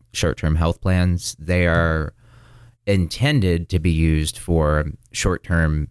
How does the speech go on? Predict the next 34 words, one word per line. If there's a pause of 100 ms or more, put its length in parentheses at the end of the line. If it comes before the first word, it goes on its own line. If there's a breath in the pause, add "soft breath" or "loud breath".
uh,
health
insurance
needs,
but
they
are
often, (100)
uh,
not
sold
as
such.
They're,
they're
sold
as
an
alternative
to
the
Affordable
Care
Act
and
an (180)
alternative
to
cobra. (540 soft breath)
Um,
and
they're
much,
much,